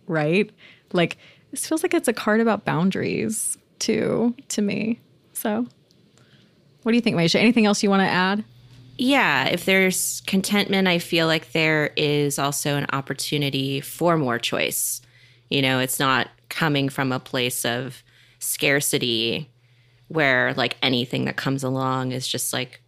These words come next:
Speaker 2: what you need to satiate yourself. But it's like, "Oh, well, if something comes along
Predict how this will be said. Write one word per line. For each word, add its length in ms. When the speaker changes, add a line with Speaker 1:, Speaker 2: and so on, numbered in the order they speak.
Speaker 2:
what 360
you 140
need 360
to 320
satiate 580
yourself. 600
But 140
it's 200
like, 320
"Oh, 180
well, 260
if 100
something 360
comes 300
along 600